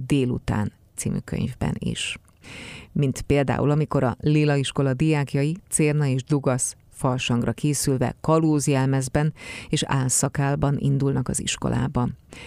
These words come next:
Egy utcasarkon hozzájuk hasonló kinézetű figura rántja be őket egy sötét sikátorba. Így akadnak össze néhány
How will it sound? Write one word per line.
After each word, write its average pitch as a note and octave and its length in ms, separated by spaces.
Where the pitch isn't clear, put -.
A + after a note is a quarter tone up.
Egy - 260
utcasarkon D3+ 640
hozzájuk C#3 500
hasonló C3+ 460
kinézetű C3 540
figura C3 680
rántja C3 400
be - 140
őket B2 380
egy - 300
sötét - 480
sikátorba. B2+ 760
Így B2+ 180
akadnak C3+ 360
össze C#3+ 220
néhány C3+ 360